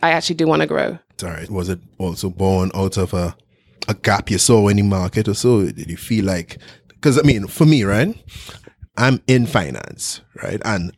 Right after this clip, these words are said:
Speaker 2: I still found it to be a, a lot of research to do to find out, okay, how do I go about doing this? How do I register this? What do I need? And all of that, you know? So it's,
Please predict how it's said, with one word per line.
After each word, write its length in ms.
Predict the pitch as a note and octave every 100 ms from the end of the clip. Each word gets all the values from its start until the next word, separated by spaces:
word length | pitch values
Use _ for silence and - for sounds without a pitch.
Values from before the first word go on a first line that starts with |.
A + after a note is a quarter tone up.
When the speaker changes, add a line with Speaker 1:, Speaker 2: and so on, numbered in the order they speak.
| A2+
Speaker 2:
I 80 |
still 380 | A2 - C#3+ A2
found 640 | G#2+ - - D3 F#2+ F#2+
it 360 | G2 F#2 - - _ _ _
to 160 | - A2+
be 380 | F#2 F#2+ F2 - _ _ _ _ _
a, 160 | A2 G2+
a 120 | A2 G#2
lot 320 | A2+ A#2 -
of 140 | A2+
research 520 | A2 - D#3 A#2+ -
to 100 | -
do 380 | A#2 C3 G2+ G2 - _ _ _ - _ _ -
to 80 | B2+
find 260 | C#3+ G#2
out, 160 | G2 G2
okay, 440 | A#2 - E2+ F2+ - _ _ _
how 200 | A2+ G#2+
do 80 |
I 100 | G2
go 120 | F#2+ F2
about 220 | F2+ F#2+
doing 260 | F2 F2
this? 260 | F#2+ G2 E2+
How 140 | G2
do 60 | F#2+
I 40 |
register 340 | F#2+ D#2+ - G2
this? 240 | G2 F2+
What 120 | F#2
do 100 | F#2+
I 120 | F#2+ F#2+
need? 420 | G#2 A2 G2 F2+
And 180 | G2 G2
all 140 | F#2+
of 80 | F2
that, 220 | C2+ -
you 60 | G2
know? 120 | A2
So 160 | -
it's, 200 | A#2 G2